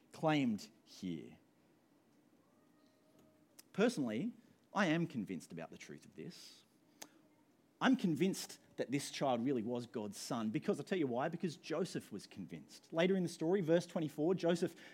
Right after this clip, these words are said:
agrees to take Mary as his wife. I'm convinced that this is true because of Matthew's gospel account, the book that we are reading from. If, if Matthew was inventing this stuff, he wouldn't choose to put the scandal and the disgrace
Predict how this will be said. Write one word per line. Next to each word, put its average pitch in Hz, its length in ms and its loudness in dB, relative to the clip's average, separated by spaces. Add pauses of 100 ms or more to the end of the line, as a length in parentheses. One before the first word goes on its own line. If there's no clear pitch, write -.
(100)
agrees 165 420 6
to 160 80 -6
take 156 280 0
Mary 156 420 4 (340)
as 147 240 2
his 156 260 0
wife. 156 680 -4 (680)
I'm 214 200 8
convinced 202 640 6 (240)
that 156 100 0
this 175 180 4
is 139 140 0
true 170 480 6 (220)
because 180 280 4
of 156 140 2
Matthew's 175 640 2
gospel 170 480 0
account, 165 380 -2
the 139 40 -2
book 180 260 0
that 156 120 -2
we 156 160 4
are 147 40 0
reading 170 360 4
from. 107 300 -4 (480)
If, 208 220 8
if 196 240 6
Matthew 220 340 4
was 190 180 8
inventing 180 760 4
this 190 140 2
stuff, - 380 0 (220)
he 208 100 2
wouldn't 226 340 6
choose 226 380 4
to 180 60 -2
put - 240 2
the 170 60 -2
scandal 202 680 4
and 160 140 2
the 151 40 2
disgrace 175 800 0